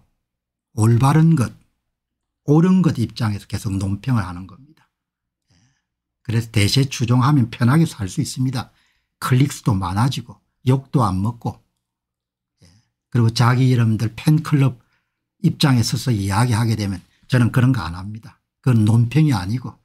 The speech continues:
그건 사기라고 생각하니까. 예, 그래서 저는 안 하는 겁니다.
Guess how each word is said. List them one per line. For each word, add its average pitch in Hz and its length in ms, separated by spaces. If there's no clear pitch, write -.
그건 110 220
사기라고 131 600
생각하니까. 98 680
예, 95 40
그래서 127 300
저는 123 180
안 92 180
하는 110 220
겁니다. 117 400